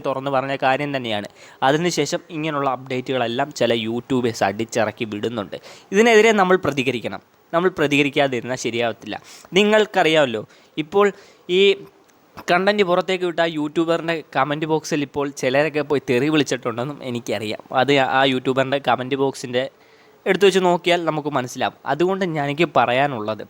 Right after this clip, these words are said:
ഇതുപോലുള്ള വീഡിയോസ് ചെയ്യുന്ന യൂട്യൂബേഴ്സിനെ നമ്മൾ സപ്പോർട്ട് ചെയ്യാൻ പാടില്ല. അഡ്രിയാൻ ലൂണ എന്തായാലും കേരള ബ്ലാസ്റ്റേഴ്സ് വിടാനൊരു സാധ്യതയില്ല. ഞാൻ ഈ വീഡിയോ ചെയ്തതിന് ശേഷം,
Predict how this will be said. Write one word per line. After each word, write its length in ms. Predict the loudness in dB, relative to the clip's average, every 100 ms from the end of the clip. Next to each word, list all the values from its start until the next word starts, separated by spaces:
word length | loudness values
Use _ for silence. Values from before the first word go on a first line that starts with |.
| -20 -20 -14
ഇതുപോലുള്ള 400 | -2 0 2 2 0
വീഡിയോസ് 320 | -2 -2 -6 -6
ചെയ്യുന്ന 200 | -6 -4
യൂട്യൂബേഴ്സിനെ 560 | -4 -6 -4 -4 -2 -4
നമ്മൾ 160 | -4 -6 -8
സപ്പോർട്ട് 280 | -8 -8 -6
ചെയ്യാൻ 160 | -6 -4
പാടില്ല. 360 | -6 -6 -10 -14 -20 -4 0
അഡ്രിയാൻ 380 | 2 4 4
ലൂണ 220 | 4 2 0
എന്തായാലും 600 | 0 -2 -2 0 -2 0
കേരള 240 | 2 2
ബ്ലാസ്റ്റേഴ്സ് 440 | 2 0 0 -4 -2
വിടാനൊരു 320 | 0 0 -4
സാധ്യതയില്ല. 640 | -2 -2 0 -4 -4 -8 -12 -4 0
ഞാൻ 180 | 2
ഈ 120 | 2 0
വീഡിയോ 300 | -2 0 0 0
ചെയ്തതിന് 320 | -4 -4 -6
ശേഷം, 500 | -6 -4 -4 -4 -6